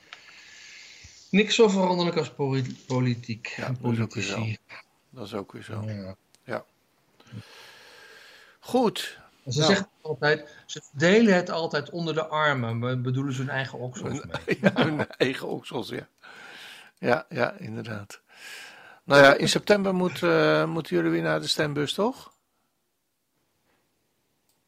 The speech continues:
Speaker 1: Nee, wij niet. Wij, eh, mogen wel regionaal stemmen, maar niet landelijk.
Speaker 2: Oké.
Speaker 1: Omdat wij dus nog een Nederlands, eh, paspoort hebben.
Speaker 2: Oh ja.
Speaker 1: Maar mijn zus bijvoorbeeld weer wel, want die heeft zowel een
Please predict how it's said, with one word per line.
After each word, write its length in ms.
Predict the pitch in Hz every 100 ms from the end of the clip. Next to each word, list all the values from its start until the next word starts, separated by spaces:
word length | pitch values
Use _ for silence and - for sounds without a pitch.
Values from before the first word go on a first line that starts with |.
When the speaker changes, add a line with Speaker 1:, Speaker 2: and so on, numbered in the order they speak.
| _ _ _ - -
Speaker 1:
Nee, 240 | 151 165 160
wij 160 | 151
niet. 400 | 156 170 175 - -
Wij, 560 | 131 131 131 131 131
eh, 80 | 127
mogen 340 | 131 135 131 131
wel 280 | 143 135
regionaal 580 | 123 131 131 131 127 135
stemmen, 460 | 143 - 143 156 156
maar 140 | 123
niet 200 | 127 131
landelijk. 460 | 120 117 117 113 117 - _
Speaker 2:
Oké. 320 | 185 180 185
Speaker 1:
Omdat 160 | 139 110
wij 120 | 120
dus 160 | 117 113
nog 220 | 120 -
een 120 | 120
Nederlands, 480 | 120 120 117 117 - 113 113
eh, 200 | 113 113 110
paspoort 420 | - 120 - 110
hebben. 380 | 107 101 104 - -
Speaker 2:
Oh 140 | 123 131
ja. 240 | 117 101 -
Speaker 1:
Maar 240 | 117 123 120
mijn 160 | 127
zus 240 | 120 143 135
bijvoorbeeld 420 | 123 - 123 113
weer 160 | 117
wel, 300 | 107 113 123 135
want 120 | 123
die 160 | 123
heeft 260 | 110 107 104
zowel 300 | - 110
een 60 | 113